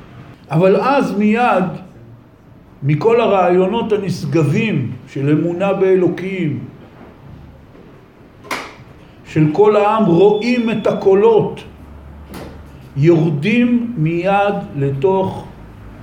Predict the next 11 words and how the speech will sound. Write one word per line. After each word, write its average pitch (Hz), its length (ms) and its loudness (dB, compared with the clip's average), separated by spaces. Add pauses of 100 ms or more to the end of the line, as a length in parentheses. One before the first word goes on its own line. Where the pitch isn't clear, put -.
(240)
הפרטים 220 680 0
הקטנים 233 960 2 (680)
של 160 240 0
החיים. 160 420 2 (1080)
וזאת 202 340 0
פרשת 190 380 0 (120)
משפטים. 135 440 -8 (3750)
יש 202 240 0
נקודה 214 440 -2
מאוד 208 320 -2
חשובה. 180 540 -4